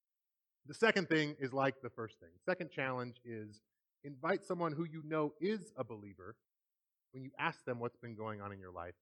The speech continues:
ask them in a way that invites them to glorify God. Instead of just saying, "What do you got coming up this week?" Or, "How has life been?" Say, what has God been doing in your life lately? Gives them a chance to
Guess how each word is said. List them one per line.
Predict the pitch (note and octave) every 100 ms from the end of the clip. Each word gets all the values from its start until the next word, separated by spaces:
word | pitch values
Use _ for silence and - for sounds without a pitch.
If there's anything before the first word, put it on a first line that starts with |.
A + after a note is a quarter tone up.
| _
ask | D3 D3+ -
them | C#3+
in | B2+
a |
way | A#2 A2+ A2 G#2+ - _ _
that | A2+
invites | G#2+ G2+ A2+ A2 -
them | B2 A#2 F#2+ _ _ _ _ _
to | G#2+
glorify | G2+ F#2+ - E2+ E2+
God. | D#2+ D#2+ _ _ _ _ _ _
Instead | A2 A#2+
of | A2
just | A#2 -
saying, | A2 G2+ F#2+ _ _ _ _ _ _ _ _ -
"What | G#2+
do |
you | G#2+
got | G#2 -
coming | G#2+ G#2
up | -
this | G2 -
week?" | F#2 _ _ _ _
Or, | B2 A#2 - _
"How | - A#2+
has | C3 A2+
life | A2 A2 -
been?" | A#2 G#2+ G#2
Say, | A#2+ A2+ - _ _ _ _ _ _ _ _
what | B2
has | B2+
God | A#2 A2+ A2
been | G#2
doing | G2 F#2+ F#2
in |
your | E2+ D#2+
life | D#2 D#2 _
lately? | F2+ E2+ E2+ _ _ _ _ _ _ _ _ _
Gives | A#2 G#2+
them | A2
a | G2+
chance | - G2
to | -